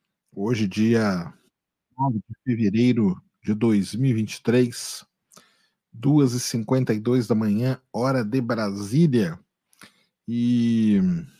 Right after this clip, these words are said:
estamos aqui para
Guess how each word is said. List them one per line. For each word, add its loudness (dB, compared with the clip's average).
estamos -4
aqui 0
para -2